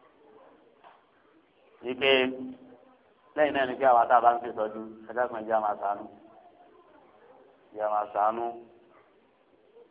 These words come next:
Nítorí pé ibi táwọn kò sálá tó ti wí gbólóhùn yẹn, ó ní í ṣe pẹ̀lú ọ̀rọ̀ à ń tọ́jú èèyàn. Bí a ṣe rúkẹ́yà fún èèyàn, á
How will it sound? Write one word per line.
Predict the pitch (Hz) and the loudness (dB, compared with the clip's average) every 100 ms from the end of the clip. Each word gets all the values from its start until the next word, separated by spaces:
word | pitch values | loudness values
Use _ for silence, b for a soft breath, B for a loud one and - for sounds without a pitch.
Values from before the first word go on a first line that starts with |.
| _ _ _ - | _ _ _ -12
Nítorí | 127 127 143 | -4 -4 -2
pé | 143 147 | 0 0
ibi | 143 135 139 | -2 -4 2
táwọn | 151 147 | 0 0
kò | 110 | -8
sálá | - 123 131 | -2 2 2
tó | 131 131 | 2 -2
ti | 127 | -6
wí | 127 135 | -8 -6
gbólóhùn | 139 139 135 139 127 117 | -2 -2 0 -2 -4 -4
yẹn, | 107 110 107 110 - - _ _ _ _ 123 | -2 -2 -2 -8 -20 -20 _ _ _ _ -10
ó | |
ní | 120 123 | -8 -6
í | 123 | -6
ṣe | 117 | -8
pẹ̀lú | 117 110 120 | -6 0 4
ọ̀rọ̀ | 127 117 113 | 6 6 4
à | 110 | -2
ń | 110 | -8
tọ́jú | 113 120 117 123 | -4 -4 -2 -2
èèyàn. | 117 95 - - - _ - | -2 -4 -12 -20 -20 _ -20
Bí | 107 | -8
a | 107 113 | -2 -2
ṣe | 107 107 | -2 -8
rúkẹ́yà | 107 110 113 113 | -8 -8 -2 -2
fún | 104 117 | -2 -6
èèyàn, | 110 - | -10 -12
á | - | -6